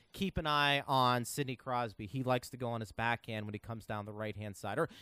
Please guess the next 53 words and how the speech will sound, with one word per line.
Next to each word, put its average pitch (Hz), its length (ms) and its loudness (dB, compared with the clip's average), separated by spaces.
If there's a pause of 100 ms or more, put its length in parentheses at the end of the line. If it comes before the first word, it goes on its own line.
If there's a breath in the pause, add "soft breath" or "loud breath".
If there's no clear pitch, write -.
(100)
something 240 500 -2
to 190 160 -4
that 135 180 2
extent. 98 320 -8
You, 123 100 -4
you 143 180 -4
know 143 180 2
guys' 127 340 2
tendencies. 113 560 -8
But 202 140 0
I, 254 120 2
I 262 40 4
don't 330 160 -2
know 277 120 2
how 226 80 4
much 190 280 -4
game 139 320 -4
planning 160 460 -4 (460 soft breath)
there 156 220 4
really 139 300 2
is 127 200 -2
once 131 300 -6
you 131 60 -4
get 123 240 0
into 123 200 -8
the 117 100 -6
nitty-gritty 117 520 -4
of 104 100 -6
the 107 80 -8
season. 123 460 -8 (480 soft breath)
But 220 100 6
I 359 80 8
will 440 140 4
say 330 180 -2
this. 247 260 0
I 220 120 8
wonder 339 560 2
if 269 140 -2
it 247 80 -4
was 196 120 -2
a 175 60 -4
bit 185 200 -2
different, 147 280 -4
and 185 60 -4
this 185 100 -4
is 165 100 -10
probably 151 300 4
a 127 40 2
question 131 320 -2
we'd 120 100 -4
have 131 180 2
to 117 160 -4
ask 113 380 0